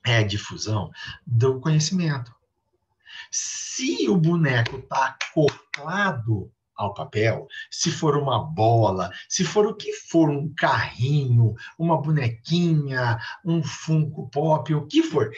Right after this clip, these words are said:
se tiver colado no papel e for uma publicação de um, de uma coleção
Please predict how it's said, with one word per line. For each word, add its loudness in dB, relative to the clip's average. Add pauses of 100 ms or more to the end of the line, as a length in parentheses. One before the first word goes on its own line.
(120)
se -6
tiver -4
colado 0
no 0
papel -6 (240)
e 2
for 2
uma 2
publicação 0
de -2
um, -2 (400)
de -2
uma 0 (280)
coleção 0